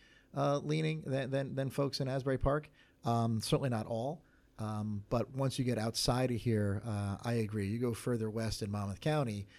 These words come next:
uh, and it becomes a little bit more and more socially conservative the further you get away from the water.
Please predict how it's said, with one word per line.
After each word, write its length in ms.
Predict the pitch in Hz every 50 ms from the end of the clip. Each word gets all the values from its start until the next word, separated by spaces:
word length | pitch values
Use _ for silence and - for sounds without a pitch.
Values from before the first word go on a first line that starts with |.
| - - _ _ _ -
uh, 300 | 113 107 107 107 107 - -
and 140 | 117 113
it 80 | 113 110
becomes 420 | 117 107 - - 131 117 110 101
a 40 | 113
little 180 | 107 101 107 95
bit 80 | 110
more 300 | 101 98 98 98 95 95
and 100 | 95 98
more 260 | 95 92 95 95 95 90
socially 380 | - - 104 101 - - 98
conservative 480 | - 107 95 - 107 98 95 90 95 90
the 80 | 110
further 260 | - - 113 107 95 98
you 100 | 101 110
get 120 | 110 107
away 160 | 104 104 104
from 160 | 104 - 104
the 80 | 104 101
water. 380 | 98 98 95 98 104 110 104